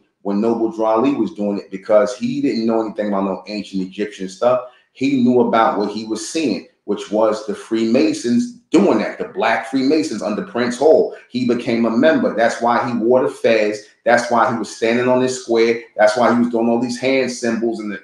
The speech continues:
grip, the hand grip, the unity grip. Um, you know, what they call unity,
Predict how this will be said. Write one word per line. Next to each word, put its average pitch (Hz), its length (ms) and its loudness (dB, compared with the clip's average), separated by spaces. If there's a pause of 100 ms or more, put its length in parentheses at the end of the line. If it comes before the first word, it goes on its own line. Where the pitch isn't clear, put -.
(100)
grip, 143 200 2 (100)
the - 120 -14 (100)
hand 131 400 0
grip, 143 160 2 (300)
the 95 60 -8
unity 127 460 0
grip. 131 320 2
Um, 107 180 -4
you 120 100 0
know, 120 280 2 (120)
what 98 180 -8
they 139 220 4
call 127 260 4
unity, 120 500 2